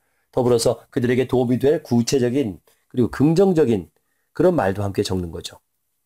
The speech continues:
어떻게 내가 그 사람들에게 긍정적인 얘기를 할 것인가.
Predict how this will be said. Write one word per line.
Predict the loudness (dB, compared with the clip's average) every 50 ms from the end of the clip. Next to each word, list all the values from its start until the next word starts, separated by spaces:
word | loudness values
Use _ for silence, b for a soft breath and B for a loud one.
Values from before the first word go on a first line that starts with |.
| _ _ _ _ _ _ _ _ _ _ _ _ _
어떻게 | -4 -4 -2 -2 -4 -2 0 0
내가 | 0 2 2 0 -2 -2
그 | -4 -4
사람들에게 | -4 -4 -4 -4 -4 -6 -6 -2
긍정적인 | -2 0 0 0 0 -2 -4 -6 -8 -10
얘기를 | -14 -14 -14 -16
할 | -16
것인가. | -18 -20 -20 -20 -20 -20 _ -20 -20 -20